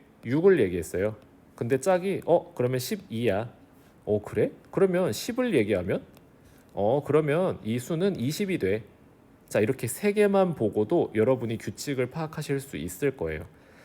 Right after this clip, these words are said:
자, 그러면 이랬을 때 규칙은 두 배가 된다는 규칙이죠. 그러면 어떻게 한다? 내가 말한 수를 기호로 뭐로 해볼까요? 선생님은 동그라미로 해볼게요.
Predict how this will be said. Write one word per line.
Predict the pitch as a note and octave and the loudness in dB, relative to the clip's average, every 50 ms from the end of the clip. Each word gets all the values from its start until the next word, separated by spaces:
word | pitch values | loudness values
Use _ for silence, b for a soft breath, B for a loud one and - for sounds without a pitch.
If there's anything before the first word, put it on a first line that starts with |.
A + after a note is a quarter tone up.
| B B | B B
자, | - - D3+ | -2 -2 0
그러면 | D3 - D#3+ F#3 F3 E3 D#3 F3 D#3 A2+ E2+ - | 2 4 4 4 6 4 2 2 2 0 -2 -2
이랬을 | A#2 A2+ B2 C3 D3 F3 E3+ - E3+ D#3 C#3+ - | 0 4 4 4 4 4 0 0 -2 -2 -2 0
때 | - C#3+ C3 | -2 -2 -2
규칙은 | - B2 - - - B2 A#2 B2 C3+ C3 F2 E2 - - - | -2 -4 -6 -4 -6 -6 -4 -2 -4 -4 -6 -10 -14 -18 -20
두 | - - - G2+ A2 | -14 -8 -6 -6 0
배가 | A2 E3+ F#3+ F#3+ C#3 | 2 2 4 4 4
된다는 | C#3+ C3+ A#2 A#2 A2 G2 G2 | 2 2 2 2 0 -2 -2
규칙이죠. | F2+ - - - - F#2 F2 F2 E2+ C3+ D3 C#3+ - - - - - | -6 -8 -10 -10 -10 -8 -8 -4 -4 -4 -6 -6 -10 -20 -20 -20 -10
그러면 | - G#2+ A2 A2+ F#2 | -4 -4 -2 0 -2
어떻게 | - - - - A#2+ | -4 -4 -6 -6 -6
한다? | F2+ E2+ F2 D#3 G3 B B B B B B B B B B B B | -4 -2 -2 -4 -4 B B B B B B B B B B B B
내가 | - A#2 C3 F#3 G3 | 2 2 4 4 4
말한 | F3+ D3+ C#3+ D3+ E3 E3+ | 6 6 4 4 4 0
수를 | E3 F#3+ F3+ F3 E3 | 0 -2 -2 -2 -2
기호로 | - - C3+ C#3 C#3+ C#3 | 0 0 0 2 4 2
뭐로 | A#2 F#2+ G2 G#2+ C3+ F3 F3 | 2 4 4 4 4 4 2
해볼까요? | A#2 F2+ F2+ E2 - F2+ G2 A2 A2 - - _ - - - - - - _ _ - - | 2 0 -2 -6 -2 -2 -2 -2 -4 -6 -20 _ -20 -20 -20 -20 -20 -20 _ _ -20 -18
선생님은 | - - D#3+ D#3 D3+ B2+ | -6 -4 -2 -2 -2 -2
동그라미로 | - A#2+ A#2 D3+ D#3 D#3 D3+ D3 C3+ A#2 G#2+ | -2 -2 0 2 2 2 2 0 2 2 2
해볼게요. | F#2+ F2 F2 - - F2 F2+ A#2+ D#3+ G3 | 0 0 -4 -8 -6 -2 0 0 0 0